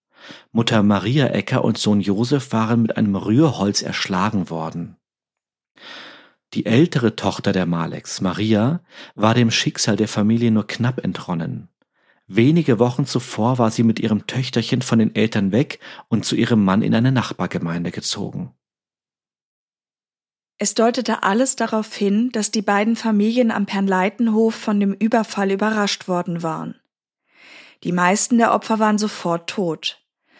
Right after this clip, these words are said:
Speaker 2: Fluchtversuche gab es offenbar keine. Auch Zeichen eines Kampfes waren nicht zu sehen. Es musste schnell gegangen sein.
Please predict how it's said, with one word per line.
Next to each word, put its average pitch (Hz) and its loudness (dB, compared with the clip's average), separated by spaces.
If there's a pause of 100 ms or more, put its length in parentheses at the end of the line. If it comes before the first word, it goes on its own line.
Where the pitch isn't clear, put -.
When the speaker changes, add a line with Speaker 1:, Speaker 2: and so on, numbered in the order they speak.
(100)
Speaker 2:
Fluchtversuche 220 2
gab 180 0
es - 0
offenbar 196 0
keine. 190 0 (400)
Auch 180 2
Zeichen 190 2
eines 185 0
Kampfes 214 0
waren 170 0
nicht 170 -6
zu - -2
sehen. 165 -4 (1080)
Es 208 -2
musste 240 2
schnell 247 2
gegangen 170 0
sein. 165 -6